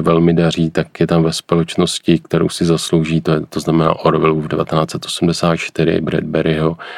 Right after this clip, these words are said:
Fahrenheit a tak dál. Takže tohle je stejně, stejně významná dystopie, ale řekl bych, že mnohem mrazivější než všechny ostatní, protože je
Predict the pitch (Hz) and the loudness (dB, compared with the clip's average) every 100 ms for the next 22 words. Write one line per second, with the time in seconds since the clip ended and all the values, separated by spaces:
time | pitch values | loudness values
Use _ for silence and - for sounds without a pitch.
0 | - - 80 78 78 78 76 - 78 80 | -16 0 2 2 0 0 -2 -4 -4 -4
1 | 78 73 80 - - - - - 80 78 | -2 0 -2 -6 -18 -18 -18 -10 -6 -2
2 | 80 85 85 85 82 - - - 87 85 | 0 4 4 4 0 -2 -2 2 4 6
3 | 87 85 82 - - - - 90 87 87 | 4 2 -2 -16 -18 -20 -2 2 4 4
4 | 82 80 85 85 82 82 80 - 85 82 | 2 2 4 4 4 2 0 0 -2 2
5 | 82 82 87 - - - - - _ 82 | 2 2 -2 -12 -20 -18 -16 -18 _ 2
6 | 90 85 82 85 85 85 90 87 87 92 | 2 2 2 2 2 4 4 4 2 -2
7 | _ _ _ _ _ - 92 90 92 95 | _ _ _ _ _ 2 4 6 6 6
8 | 87 85 82 90 90 87 - 92 92 - | 4 4 2 4 4 2 2 2 2 0
9 | 90 - 90 85 - 85 - 80 76 82 | -4 0 0 0 -2 -2 0 0 -2 -8
10 | - 85 78 85 80 80 - - - _ | -2 -2 2 0 0 -6 -14 -20 -20 _
11 | 85 80 80 | 2 2 0